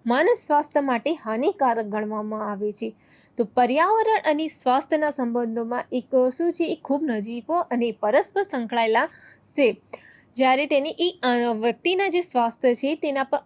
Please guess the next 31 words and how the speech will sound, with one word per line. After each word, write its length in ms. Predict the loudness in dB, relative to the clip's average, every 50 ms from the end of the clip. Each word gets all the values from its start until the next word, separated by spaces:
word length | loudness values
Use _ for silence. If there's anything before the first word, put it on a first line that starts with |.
| _
અનેક 300 | -2 2 2 2 2 2
પ્રભાવો 480 | 2 2 2 2 2 2 2 2 2 0
વચ્ચેની 440 | -2 -4 -4 -4 -4 -6 -6 -8 -10 _
આંતરક્રિયાનું 840 | -6 -4 -4 -2 0 0 0 0 0 -2 -2 0 0 0 0 -2 -4
પરિણામ 540 | -4 -4 -4 -4 -4 -2 -2 0 0 -2 -2
છે. 300 | -4 -4 -4 -4 -4 -6 -12 _ _ -20 -20 -20 _ _ _ _ _ 4
આ 180 | 4 4 4 4
પ્રભાવોને 580 | 4 4 4 4 4 2 2 2 0 -2 -2 -2
આપણે 220 | -2 -2 -2 -2
કેવા 260 | -2 0 2 2 2
ત્રણ 380 | 0 0 0 0 2 2 2 4
વર્ગોમાં 460 | 4 2 2 2 0 0 0 0 0
વિભાજિત 680 | 0 0 0 0 0 0 -2 -4 -4 -6 -6 -2 0
કરવામાં 480 | 0 0 0 0 -2 -2 -2 -2 -2 -2
આવે 180 | 0 0 -2 -2
છે? 220 | -2 -6 -8 -4 -4
તો 80 | -4
ત્રણ 420 | -6 -6 _ -2 0 2 2 2 2
વર્ગોમાં 480 | 2 2 2 0 -2 0 0 0 0
વિભાજિત 560 | 0 0 -2 0 0 0 0 -2 -4 -8 -4 -2
કરવામાં 580 | -2 0 0 0 -2 -2 -2 -4 -2 0 0
આવે 220 | 0 2 0 0 -2
તો 140 | -4 -8
કયા 300 | -2 2 2 4 4 2
કયા? 340 | 2 2 2 2 2 2 0 -2 -10 -20 _ _
તો 120 | -6 -4 -2 -2
આનુવંશિક 720 | -2 0 0 -2 -2 -2 -2 -2 -4 -2 -2 -4 -4 -2
પ્રભાવ, 520 | -2 -2 -2 -2 -2 -2 0 2 2 0 -2 -6 -14 _ _ -2
વ્યવહારાત્મક 920 | 0 0 0 0 -2 0 0 2 2 4 4 2 2 0 -2 -2 -2 -2
પ્રભાવ 580 | 0 0 2 2 2 2 2 0 0 0 -2 -4 -6
અને 220 | -4 -4 -4 -4